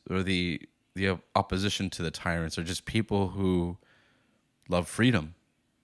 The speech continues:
and love the fact that people can make their own choices in life. And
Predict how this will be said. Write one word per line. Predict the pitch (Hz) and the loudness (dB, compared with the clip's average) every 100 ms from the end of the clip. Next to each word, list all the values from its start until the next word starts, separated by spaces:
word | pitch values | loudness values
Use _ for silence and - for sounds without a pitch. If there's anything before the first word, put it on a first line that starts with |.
| _ _ | _ _
and | 82 87 | -6 0
love | 90 85 - | 0 -2 -6
the | 82 | -8
fact | - 87 82 | -2 -2 -2
that | 82 | -4
people | - 82 | -4 -4
can | 82 90 | -6 -4
make | 80 | -4
their | - 69 | -4 -4
own | 90 90 | -2 -4
choices | - 80 - - 78 - - | -4 -4 -4 -8 -10 -12 -10
in | 85 | -6
life. | 82 80 78 - 87 | -4 -4 -8 -8 -6
And | 85 82 78 | -4 -4 -6